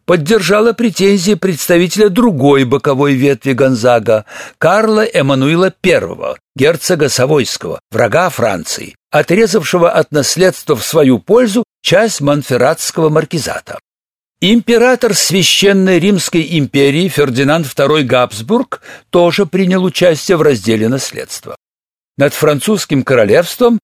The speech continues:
начали сгущаться тучи. Для примирения враждующих сторон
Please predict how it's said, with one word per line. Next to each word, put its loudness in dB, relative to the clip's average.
начали 0
сгущаться -2
тучи. -12
Для 0
примирения 2
враждующих 0
сторон 0